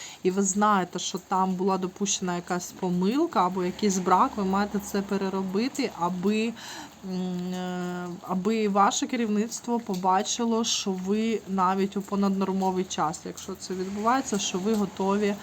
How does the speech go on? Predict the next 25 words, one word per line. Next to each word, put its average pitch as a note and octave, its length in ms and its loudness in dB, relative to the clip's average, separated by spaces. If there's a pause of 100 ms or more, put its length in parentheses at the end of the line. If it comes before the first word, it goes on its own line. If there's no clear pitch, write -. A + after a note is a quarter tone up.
(400)
відповідати G3 840 2
за F3 160 -2
свою F#3 320 0
роботу, G#3 440 0 (100)
за F#3 120 -2
своє G3 460 0
ім'я, G#3 720 2 (140)
е, F#3+ 80 -4
так, G3+ 100 0 (140)
тим G3+ 160 2
самим A3+ 520 2
напрацьовуючи G3+ 1000 0
свій, G#3 540 0 (440)
а, E3+ 140 4
професійний G#3 1080 -2
авторитет. G3 800 -4 (2500)
Порада C4 520 2
для A#3 140 -2
близнюків A3 760 -2
на G3 100 0
листопад G3 600 -2
дві F#3 80 -2
тисячі G3+ 340 -4
двадцять F#3 500 -2
другого. F3+ 580 0